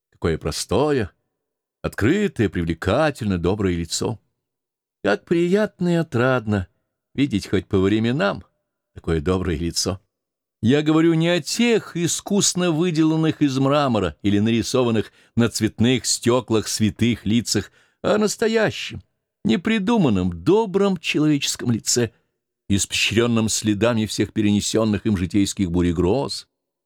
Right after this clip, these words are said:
в прямом и переносном смыслах, лице, которое не столько подымалось вверх, чтобы созерцать звёзды на небесах, сколько склонялось долу, чтобы озарять сердечным теплом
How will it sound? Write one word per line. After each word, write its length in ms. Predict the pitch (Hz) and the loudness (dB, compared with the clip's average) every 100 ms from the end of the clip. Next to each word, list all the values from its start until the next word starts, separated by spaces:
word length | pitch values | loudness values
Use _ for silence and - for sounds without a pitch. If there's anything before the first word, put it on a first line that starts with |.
| _ | _
в 40 | |
прямом 420 | 104 101 95 113 | -2 0 2 0
и 40 | 104 | 0
переносном 580 | 98 95 104 107 - 87 | 0 0 0 -2 -2 -2
смыслах, 720 | - 92 131 143 131 117 - _ _ _ - | 0 2 2 0 -2 -2 -4 _ _ _ 2
лице, 600 | 135 156 - - 208 196 | 4 2 0 0 0 0
которое 520 | - - 175 170 156 | -4 0 2 2 0
не 280 | 123 165 165 | 2 2 2
столько 680 | - - 226 254 214 - | -2 -2 0 0 0 -2
подымалось 720 | 220 226 185 214 220 208 - | 0 0 0 2 2 2 0
вверх, 380 | 180 139 185 190 | -4 0 0 0
чтобы 300 | - 175 165 - - - | -4 -2 -2 -4 -16 -2
созерцать 580 | 170 139 143 - 165 | 0 2 2 0 0
звёзды 600 | 117 110 135 170 170 123 127 | 0 2 4 4 2 0 -2
на 80 | |
небесах, 560 | 110 90 85 - 104 101 _ _ | 0 -2 -4 -2 -2 -2 _ _
сколько 420 | - - 110 - 98 | -6 0 0 2 -2
склонялось 640 | - 98 85 80 76 76 | 0 0 0 0 -2 -6
долу, 420 | 67 101 160 131 | -2 0 2 0
чтобы 280 | 107 104 90 - _ _ - | -2 -2 -2 -4 _ _ -2
озарять 420 | 101 101 104 101 | 0 2 2 0
сердечным 720 | - 95 90 196 - - 160 | -2 -2 0 -2 -2 -2 -2
теплом 540 | - 143 - 156 147 | 0 -2 0 0 0